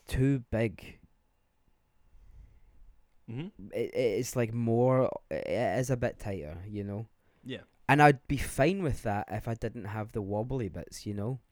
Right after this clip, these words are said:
Speaker 2: Right.
Speaker 1: So, like, if I got rid of, like, the flabby belly and turned it into, like, full-on power belly, you know? Like,
Speaker 2: Yes. Yeah.
Speaker 1: like, that
Speaker 2: Like
Speaker 1: would be
Speaker 2: fucking,
Speaker 1: fine.
Speaker 2: like fucking Tom Hardy in The Dark Knight Rises.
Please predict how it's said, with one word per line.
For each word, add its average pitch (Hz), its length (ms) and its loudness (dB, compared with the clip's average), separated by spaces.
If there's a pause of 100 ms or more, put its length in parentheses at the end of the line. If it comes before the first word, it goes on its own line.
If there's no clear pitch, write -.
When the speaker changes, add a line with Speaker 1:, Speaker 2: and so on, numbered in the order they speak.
(360)
Speaker 2:
Right. 110 160 -8
Speaker 1:
So, 175 80 2
like, 147 220 2 (160)
if - 120 -4
I 151 60 4
got 147 220 2
rid 131 160 0
of, 123 140 0
like, 117 280 -4
the 113 80 -6
flabby 113 480 0
belly 110 420 0
and 101 160 -8
turned 104 260 -6
it - 80 -6
into, 104 280 -8
like, 95 220 -6 (240)
full-on 104 560 -6 (120)
power 104 340 0
belly, 87 360 -8
you 92 160 -10
know? 98 200 -10
Like, 98 260 -8
Speaker 2:
Yes. 110 680 -6 (140)
Yeah. 110 180 -10
Speaker 1:
like, 120 260 -2
that 156 120 2
Speaker 2:
Like 156 80 2
Speaker 1:
would 151 100 -2
be 147 100 -4
Speaker 2:
fucking, 131 180 -2 (180)
Speaker 1:
fine. 98 160 -6 (360)
Speaker 2:
like 117 180 -10
fucking 113 440 -12
Tom 117 240 -2
Hardy 107 360 -6
in 110 80 -8
The 104 60 -10
Dark 101 220 -10
Knight 110 160 -16
Rises. 101 460 -10